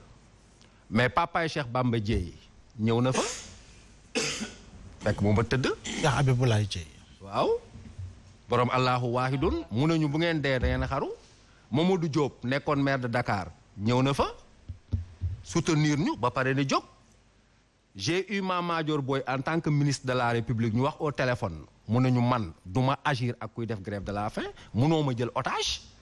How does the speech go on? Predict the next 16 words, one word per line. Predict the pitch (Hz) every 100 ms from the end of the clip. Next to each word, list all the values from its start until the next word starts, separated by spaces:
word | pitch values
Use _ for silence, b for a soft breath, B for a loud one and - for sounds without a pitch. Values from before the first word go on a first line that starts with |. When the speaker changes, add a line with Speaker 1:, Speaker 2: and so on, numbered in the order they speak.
| - -
Speaker 1:
Da |
ngeen | 131 131
di | 110
dindi | 165 208
seen | 185 147
grève | 131 123
de | 113
la | 104 107
faim | 110 107
bi, | 302 B
sinon | - - 139 185
on | 151
négocie | 139 190 208 180
pas | 185 247
avec | 208 247
vous. | 285 330